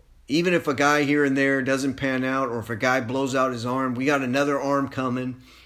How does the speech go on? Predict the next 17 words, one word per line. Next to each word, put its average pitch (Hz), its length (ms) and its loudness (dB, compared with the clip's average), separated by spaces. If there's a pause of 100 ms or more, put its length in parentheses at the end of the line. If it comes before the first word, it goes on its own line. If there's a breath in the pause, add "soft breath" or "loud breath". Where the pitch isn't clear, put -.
(160 loud breath)
We 135 120 -2
got 147 140 2
the 131 60 -8
sixth 208 380 -2
pick 185 180 0
in 170 80 -4
the 147 60 0
draft 139 400 -2
coming 139 260 0
up 135 240 -2
in, 110 260 -6 (600 loud breath)
in 110 500 -4
the - 60 -20
first 156 320 -2
week 143 200 2
of 127 120 -4
June. 135 500 0